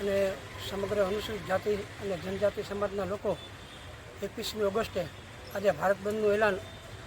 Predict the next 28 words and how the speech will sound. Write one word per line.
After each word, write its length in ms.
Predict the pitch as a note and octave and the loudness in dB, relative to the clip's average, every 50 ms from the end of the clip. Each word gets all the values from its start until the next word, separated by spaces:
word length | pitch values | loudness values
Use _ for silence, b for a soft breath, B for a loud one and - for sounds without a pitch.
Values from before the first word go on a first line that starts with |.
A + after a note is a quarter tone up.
| - - - - - - - - - - - - - | -14 -14 -14 -14 -14 -14 -14 -14 -14 -14 -14 -2 0
આપવામાં 360 | G#3 - - G#3 G3+ G3+ G3 | 0 2 4 4 6 8 8
આવેલ 160 | G#3 A3 A3 | 8 8 8
છે, 160 | G#3 - F#3 F3 F3+ - - - - - | 4 0 -2 -4 -4 -8 -10 -12 -10 -6
એ 240 | A3+ G#3+ G#3+ G#3 G#3 - - - | -2 0 0 0 0 -4 -8 -6
એલાનને 540 | A#3+ G3+ G3+ G#3 G#3+ G#3 G#3 G#3+ G#3 G#3 G3+ | -2 2 4 6 6 6 6 4 4 4 2
અન્વયે 400 | F#3+ G3+ G#3+ G#3+ A3 A3 G#3 E3+ - - - - - - - - - - - | 2 2 2 2 4 4 2 2 0 -4 -12 -14 -14 -14 -14 -14 -16 -12 -6
અમે 400 | - G3 G#3 G#3+ G#3 G3+ G3+ G3+ - - - - - - - - - | -4 2 4 6 6 6 6 4 2 -2 -10 -14 -14 -14 -10 -2 4
આ 160 | G3+ G3+ G3+ | 6 8 8
એલાનને 540 | G3+ G#3+ A3 G#3 F#3+ F3+ - - C4 A#3+ G#3+ | 8 8 6 4 2 0 -6 -8 -4 -4 -4
સફળ 320 | - - - - - G#3+ | -4 -4 -4 0 2 2
બનાવવા 300 | G#3 G3+ G3+ G#3 G#3 G3+ | 4 4 6 8 6 8
માટે 320 | G3 G#3 G3+ - G3+ F3+ E3 - - - - - - - - - - | 6 4 4 4 0 0 -2 -4 -10 -12 -12 -14 -14 -12 -12 -8 -6
અમારાથી 420 | A3 G3+ G3+ G3+ G3+ G3 - G#3 | 0 2 4 4 4 4 2 -2
બનતા 320 | F#3+ F3+ F#3+ G#3 G3+ - G3+ | -2 0 -4 -2 4 6 6
એટલા 180 | G3+ G3+ G#3 | 8 8 6
પ્રયત્નો 380 | F#3+ F#3+ G3 G3 G3 G3 A3 G#3 | 4 4 2 0 0 0 0 0
કરશું. 340 | G3 - G#3 - - A#3 A#3 - - - - - - - - - - - - - - - - - - | 2 0 0 0 -2 -6 -6 -8 -10 -12 -12 -12 -12 -12 -12 -10 -10 -10 -10 -10 -12 -12 -12 2 8
કારણ 220 | G#3 A3+ A#3 A3 | 8 10 10 10
કે 140 | G#3+ A3+ A3 F3 C#3 - - - - - - - - - - - | 8 6 4 4 4 0 -6 -8 -8 -8 -8 -8 -8 -8 -4 0
અનુસૂચિત 380 | G#3 G3+ G#3+ G#3 B3 A#3 G3 D#3+ | 0 2 2 2 0 0 4 8
જાતિ 300 | G#3+ A3 A3+ - B3 A#3 | 8 8 8 8 6 4
અને 160 | A3+ A3 G#3 | 6 6 8
જનજાતિ 540 | F#3 - - G3+ G3 G#3+ A3+ - - A3+ G3 | 8 8 8 8 8 10 10 10 8 4 2
અને 180 | F#3+ G3+ G#3+ | 2 4 4
ઓબીસી 380 | G3+ F3+ G3 G#3 A#3+ - C4 G#3+ | 4 4 2 0 -2 -2 -2 -2
સમાજની 480 | - G3 G#3 G#3+ G#3 F#3+ A3 G#3+ A3 G3+ | 0 4 6 6 6 6 4 2 0 2
જે 120 | F#3+ G3+ | 4 6
અનામત 360 | F#3+ F#3+ G#3 A3 A3 G#3 F#3+ | 6 8 8 8 8 8 6